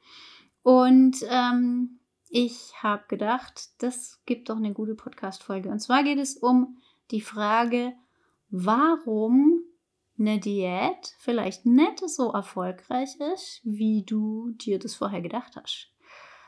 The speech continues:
Ähm, ganz kurz zum, äh, zum Einnorden,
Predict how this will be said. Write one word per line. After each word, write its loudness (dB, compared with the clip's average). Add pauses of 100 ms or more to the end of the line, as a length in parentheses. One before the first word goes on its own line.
(140)
Ähm, 4 (260)
ganz 4
kurz 2
zum, 6
äh, -4
zum -2
Einnorden, 6